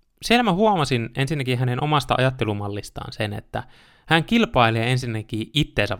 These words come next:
vastaan. Se, että hän haluaa voittaa itsensä ja olla parempi henkilö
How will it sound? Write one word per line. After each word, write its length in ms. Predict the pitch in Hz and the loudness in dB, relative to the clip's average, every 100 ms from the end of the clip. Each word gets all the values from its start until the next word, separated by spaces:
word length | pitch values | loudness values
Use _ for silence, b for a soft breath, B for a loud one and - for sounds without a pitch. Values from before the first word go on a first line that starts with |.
| 104 | -8
vastaan. 400 | - - - - - _ | -10 -10 -10 -12 -16 _
Se, 140 | - | -2
että 180 | 175 151 | 0 0
hän 100 | 139 | 2
haluaa 640 | 147 175 160 113 104 104 b b b b b b b _ | 4 4 4 4 2 0 b b b b b b b _
voittaa 520 | 135 196 - - 127 123 | 4 6 4 2 4 4
itsensä 440 | 151 147 - 127 | 2 0 -2 0
ja 120 | 113 107 | 0 0
olla 120 | 110 | 0
parempi 540 | - 156 165 139 123 | 0 2 2 0 0
henkilö 400 | 135 139 127 110 | 0 -2 -2 -2